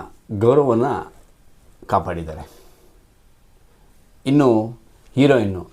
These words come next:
ಅದಿತಿ ಪ್ರಭು ಅವರು ಇಂಟರ್ವಲ್ ನಂತರ ಬರ್ತಾರೆ, ಇಂಟರ್ವಲ್ ನಂತರ ಬಂದ್ರೂ ಸಹ ಚಿತ್ರಕ್ಕೆ ಪೂರಕವಾದ ಒಂದು ಶಕ್ತಿನ ತುಂಬ್ತಾರೆ ಅವರು.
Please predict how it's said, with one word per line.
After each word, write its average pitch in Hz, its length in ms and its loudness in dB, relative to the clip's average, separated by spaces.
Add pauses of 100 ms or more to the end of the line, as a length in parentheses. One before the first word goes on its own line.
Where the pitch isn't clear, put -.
(140)
ಅದಿತಿ 143 300 2
ಪ್ರಭು 104 300 -2
ಅವರು 98 520 -2 (1700)
ಇಂಟರ್ವಲ್ 139 440 2
ನಂತರ 147 340 2
ಬರ್ತಾರೆ, 113 640 -4 (340)
ಇಂಟರ್ವಲ್ 120 380 0
ನಂತರ 117 280 0
ಬಂದ್ರೂ 113 480 0
ಸಹ 113 440 -6 (140)
ಚಿತ್ರಕ್ಕೆ 123 680 -2 (360)
ಪೂರಕವಾದ 170 560 2
ಒಂದು 110 240 -2
ಶಕ್ತಿನ 143 560 0
ತುಂಬ್ತಾರೆ 90 400 -12
ಅವರು. - 160 -20